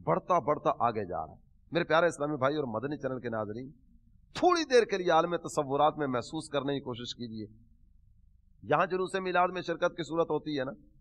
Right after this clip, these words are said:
इस जुलूस की क़ियादत कर रहे होते हैं हमारे उलामा, हमारे मुबल्लिगीन, हमारे अहम मजहबी शख्सियात। कैसा प्यारा मंजर होता है, कैसा मजे को भी मजा आ रहा होता है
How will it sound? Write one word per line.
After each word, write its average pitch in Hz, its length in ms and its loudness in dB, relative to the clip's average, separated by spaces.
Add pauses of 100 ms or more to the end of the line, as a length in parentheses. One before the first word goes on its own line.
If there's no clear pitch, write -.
(760)
इस - 200 0
जुलूस 180 460 0
की 214 80 -4
क़ियादत 170 480 0
कर 156 100 4
रहे 156 140 4
होते 151 240 2
हैं 151 140 0
हमारे 117 440 0 (160)
उलामा, 87 360 -2 (1300)
हमारे 160 260 4
मुबल्लिगीन, 123 720 -4 (720)
हमारे 165 260 4
अहम 156 560 0 (720)
मजहबी 170 440 4
शख्सियात। 120 680 -4 (1000)
कैसा 214 320 -2
प्यारा 160 360 0
मंजर 143 320 0
होता 120 300 0
है, 101 60 -8 (800)
कैसा 214 280 2
मजे 170 340 2
को 180 100 -2
भी 165 120 0
मजा 143 240 2
आ 143 140 8
रहा 139 120 4
होता 123 280 2
है 107 60 -2